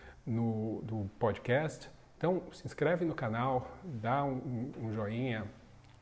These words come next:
aperta lá o sininho pra você ficar sabendo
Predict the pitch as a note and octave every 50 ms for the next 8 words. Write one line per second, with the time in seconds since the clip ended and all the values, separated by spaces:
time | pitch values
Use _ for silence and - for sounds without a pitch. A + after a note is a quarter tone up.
0 | - - - - - - A#2+ - - B2 C3 B2+ - C#3 B2 A#2 A2+ A2+ A2 -
1 | - C3 A2 A2 A#2 B2 B2 - B2 A2+ A2+ - A#2 - - - A2+ - - A#2
2 | G#2+ A2 A2 A#2 B2